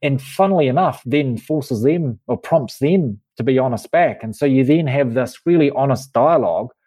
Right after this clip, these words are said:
and you suddenly stop taking things out on each other, but you start sharing how you feel. And something that really resonated with me is when we were in France, we were traveling around, we just stopped in the middle of a beautiful town. And my son said,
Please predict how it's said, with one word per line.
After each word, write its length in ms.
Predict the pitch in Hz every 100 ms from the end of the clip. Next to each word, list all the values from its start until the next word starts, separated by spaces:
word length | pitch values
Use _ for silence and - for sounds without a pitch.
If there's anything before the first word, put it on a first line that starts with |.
| _ _ _
and 180 | 123 127
you 80 | 123
suddenly 400 | 123 151 147 135
stop 380 | 120 - - -
taking 280 | 127 127 123
things 260 | 120 107
out 200 | 139 170
on 140 | 139 107
each 180 | 95
other, 160 | 107 107
but 140 | 104
you 80 | 107
start 280 | - 147 -
sharing 500 | - - 113 139 151 - _ _ _ _ _ -
how 100 | 147
you 140 | 135
feel. 320 | 131 190 226 - - _ -
And 240 | 160 156 -
something 300 | - 208 208
that 120 | 170
really 260 | 165 175 151
resonated 440 | 147 131 135 123
with 160 | 117 -
me 280 | 135 104 - -
is 460 | 127 120 104 107 _
when 180 | 143 160
we 80 | 147
were 80 |
in 80 | 127
France, 400 | 107 139 127 123
we 60 | 123
were 60 |
traveling 340 | 110 127 110 110
around, 320 | 117 107 98 - _ _
we 120 | 120
just 260 | 107 127 -
stopped 320 | - 135 -
in 60 | 113
the 60 |
middle 200 | 113 113
of 80 | 101
a 60 | 98
beautiful 380 | 113 110 120
town. 300 | - 113 107
And 60 | 107
my 100 | 113
son 260 | - 147 135
said, 280 | 139 131